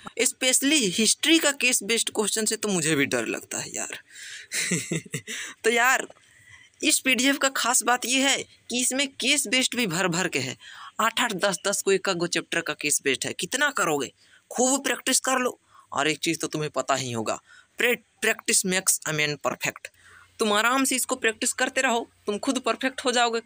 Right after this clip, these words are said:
कब परफेक्ट होगे, पता ही नहीं चलेगा। <laughs>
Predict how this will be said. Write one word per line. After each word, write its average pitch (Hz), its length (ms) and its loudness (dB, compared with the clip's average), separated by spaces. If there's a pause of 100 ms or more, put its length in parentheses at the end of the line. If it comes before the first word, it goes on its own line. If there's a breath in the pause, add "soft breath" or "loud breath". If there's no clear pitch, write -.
कब 226 180 -2
परफेक्ट 233 360 -2
होगे, 240 140 0
पता 214 240 -2
ही 208 140 2
नहीं 175 160 0
चलेगा। 117 380 -2 (560 loud breath)
<laughs> 156 200 -2